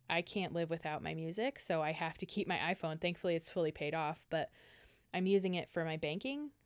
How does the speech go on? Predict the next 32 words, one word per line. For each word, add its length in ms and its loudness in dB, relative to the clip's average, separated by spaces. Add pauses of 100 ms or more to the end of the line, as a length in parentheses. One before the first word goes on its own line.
(120)
and 140 -4
for 180 -2
my, 460 -4 (140)
my 140 -2
music, 600 -2 (100)
for 160 -6
podcast 520 -6
stuff, 320 -2 (240)
and 120 0
that's 260 -4
pretty 280 -2
much 240 -2
it. 160 -2 (500)
Like, 200 -2
if 100 -6
you 100 -2
wanna 240 0
talk 280 -6
to 80 -4
me, 160 -4
we 100 -4
can 380 -8
call, 420 -2 (260)
but 240 4
<laughs> 40 -16
other 360 10
than 220 8
that, 340 2 (680)
but 100 10
I 60 8
get 200 2
you. 240 0